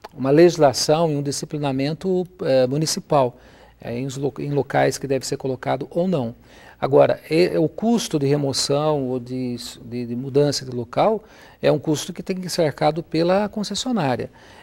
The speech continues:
A concessionária vai cobrar, eh, do, das pessoas quando há um acidente, né, e a pessoa acaba, eh, eh, quebrando o poste, alguma coisa assim. Fora isso, eu desconheço da, da companhia,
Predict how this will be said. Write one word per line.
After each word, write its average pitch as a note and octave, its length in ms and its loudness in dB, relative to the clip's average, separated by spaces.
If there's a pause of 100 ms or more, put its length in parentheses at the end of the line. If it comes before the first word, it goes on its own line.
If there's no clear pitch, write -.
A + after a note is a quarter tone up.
(100)
A - 120 -2
concessionária G3 560 2
vai F#3+ 180 8
cobrar, D3+ 800 6
eh, A#2+ 120 -8
do, A#2+ 540 -6
das C3 160 -12
pessoas F#3 480 0
quando G3+ 320 0
há E3+ 120 6
um F3 100 2
acidente, C#3 760 -4
né, C3 280 -4
e A#2 180 -6
a A#2 80 -10
pessoa C3+ 460 -6 (320)
acaba, B2+ 440 0
eh, A#2+ 880 -10 (340)
eh, A2+ 180 -12 (360)
quebrando C#3+ 500 4
o B2 40 0
poste, D3 380 2
alguma D3+ 180 -4
coisa E3 200 -4
assim. C#3 200 -6
Fora G#3 400 2
isso, F#3+ 320 0 (340)
eu D#3 80 0
desconheço F3 800 0 (380)
da, C3 340 -2
da C3 80 -6
companhia, D3 880 -4